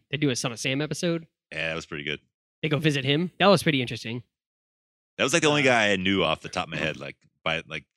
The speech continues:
Speaker 2: judging off looks, besides Charlie Manson.
Speaker 1: Yeah.
Speaker 2: It's like,
Speaker 1: oh,
Speaker 2: "Oh, that
Speaker 1: yeah.
Speaker 2: looks, that looks like fucking Son of Sam." And
Speaker 1: That's,
Speaker 2: sure enough,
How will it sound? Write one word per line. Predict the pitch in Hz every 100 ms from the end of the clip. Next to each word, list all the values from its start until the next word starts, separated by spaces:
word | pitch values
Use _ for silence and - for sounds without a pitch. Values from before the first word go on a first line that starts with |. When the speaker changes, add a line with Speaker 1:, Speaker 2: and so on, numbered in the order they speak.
| -
Speaker 2:
judging | 85 80
off | 80 78
looks, | 80 98 - - _ _
besides | 82 95 87 82 -
Charlie | - 90
Manson. | 82 85 - 92 _ _ _
Speaker 1:
Yeah. | 156 139
Speaker 2:
It's | 147
like, | 135
Speaker 1:
oh, |
Speaker 2:
"Oh, | 190
that |
Speaker 1:
yeah. | 160
Speaker 2:
looks, | 135
that | - 127 107
looks | 87 85
like | 80
fucking | - 85
Son | - 82
of | -
Sam." | 113
And | 98
Speaker 1:
That's, | -
Speaker 2:
sure | - 80
enough, | 76